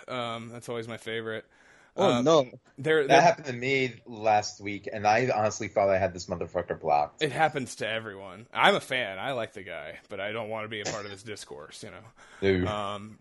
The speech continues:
Speaker 1: I just, I don't want him to call me a dumb Yank.
Speaker 2: Yeah, it's like,
Speaker 1: <laughs>
Speaker 2: "All right, well,
Speaker 1: Oh,
Speaker 2: I'm gonna, I'm gonna,
Speaker 1: cuts
Speaker 2: I'm gonna,
Speaker 1: deep.
Speaker 2: I'm gonna, I'm gonna give you a dumb yank out of your
Speaker 1: Out of your
Speaker 2: wheelchair,
Speaker 1: wheelchair.
Speaker 2: motherfucker."
Speaker 1: Woo! All right.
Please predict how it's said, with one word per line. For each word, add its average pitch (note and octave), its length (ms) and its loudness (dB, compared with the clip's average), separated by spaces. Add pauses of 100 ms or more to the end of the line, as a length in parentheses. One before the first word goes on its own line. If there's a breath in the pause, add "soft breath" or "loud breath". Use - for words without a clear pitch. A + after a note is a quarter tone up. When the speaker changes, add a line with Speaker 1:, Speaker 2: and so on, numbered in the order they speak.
Speaker 1:
I B2+ 180 -2
just, C#3+ 240 -6 (120)
I - 60 -6
don't F3+ 140 2
want F3+ 80 4
him F3 80 0
to - 60 -2
call D3 180 0
me C3+ 140 -2
a A2+ 40 0
dumb B2 320 -2
Yank. G#2 480 -6 (1500 loud breath)
Speaker 2:
Yeah, D#3+ 420 10
it's D3+ 180 0
like, D#3+ 160 8 (180)
Speaker 1:
<laughs> E3+ 320 -2
Speaker 2:
"All A3+ 180 8
right, G#3+ 320 8
well, G3 240 4
Speaker 1:
Oh, F#3+ 180 12
Speaker 2:
I'm - 40 6
gonna, A#3 200 0 (220)
I'm A#3+ 160 4
gonna, C#4 220 6
Speaker 1:
cuts G#3 200 6
Speaker 2:
I'm C4 60 -2
gonna, C4+ 120 0
Speaker 1:
deep. D#3 300 2
Speaker 2:
I'm G#3 120 4
gonna, A#3+ 160 0 (160)
I'm G3+ 120 0
gonna C4 140 2
give G#3 200 -2
you G3+ 80 2
a F3 60 6
dumb F3+ 340 4
yank F3 300 2
out E3+ 140 6
of D3+ 60 0
your C#3+ 140 -2
Speaker 1:
Out F3 240 4
of E3 80 6
your F#3+ 180 10
Speaker 2:
wheelchair, A3 540 8
Speaker 1:
wheelchair. E3+ 180 2
Speaker 2:
motherfucker." F3+ 460 6
Speaker 1:
Woo! A#4 880 12
All F#3 140 2
right. B2+ 200 -2